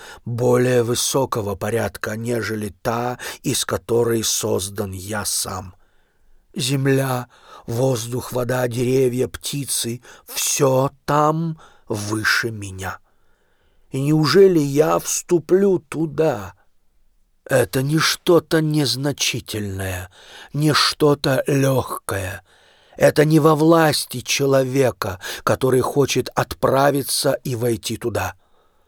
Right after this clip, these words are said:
Он не сможет этого сделать. Наоборот, это полностью зависит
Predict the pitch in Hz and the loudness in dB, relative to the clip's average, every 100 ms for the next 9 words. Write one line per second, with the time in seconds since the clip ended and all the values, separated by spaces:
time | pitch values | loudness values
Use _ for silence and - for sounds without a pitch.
0 | _ - 135 151 156 165 170 - 147 143 | _ -4 2 2 2 4 2 2 -2 0
1 | 147 151 - - 120 - 104 98 95 98 | 2 0 -2 0 0 0 -4 -4 -6 -8
2 | 90 - - _ _ _ _ _ _ - | -8 -10 -14 _ _ _ _ _ _ -8
3 | 127 123 107 120 120 107 - - _ _ | -4 -2 0 2 2 0 -4 -20 _ _
4 | _ _ _ _ - 123 - 117 110 107 | _ _ _ _ 2 2 2 -2 -2 -4
5 | - - _ _ - 131 131 127 131 - | -10 -20 _ _ 0 2 2 0 -2 -4
6 | - - 127 113 120 110 120 - 117 - | -4 -4 -4 0 -2 0 -2 -4 -4 -8